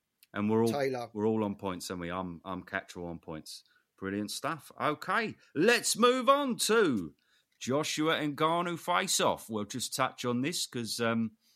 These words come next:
Speaker 1: it weren't the most exciting face-off ever, but I suppose it told us some tales of what we're gonna see in the fight. Um, so, yeah, I'll start off with, um,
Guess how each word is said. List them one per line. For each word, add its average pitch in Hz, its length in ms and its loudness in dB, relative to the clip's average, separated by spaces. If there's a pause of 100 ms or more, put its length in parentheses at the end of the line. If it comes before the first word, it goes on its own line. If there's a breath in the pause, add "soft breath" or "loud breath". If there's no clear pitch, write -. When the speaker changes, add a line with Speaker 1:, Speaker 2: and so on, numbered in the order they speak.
(160)
Speaker 1:
it 135 160 -6
weren't 117 340 2
the 92 80 -8
most 90 460 -6 (1040)
exciting 101 800 0
face-off 98 520 -2 (100)
ever, 123 440 -2
but 131 280 0 (180)
I 135 60 -10
suppose 127 340 -4
it 117 120 -10
told 117 260 -4
us - 340 -6 (680)
some 110 340 -4
tales 107 420 0
of 95 200 -8 (120)
what 107 240 -8
we're 101 140 -4
gonna 101 220 -6
see 139 480 -4
in 104 200 -6
the 104 80 -4
fight. 139 340 -2 (160)
Um, 120 500 -2
so, 131 240 -4
yeah, 147 260 -2 (280)
I'll 110 220 -4
start 110 360 -4
off 117 260 -8
with, 104 300 -6 (100)
um, 107 420 -4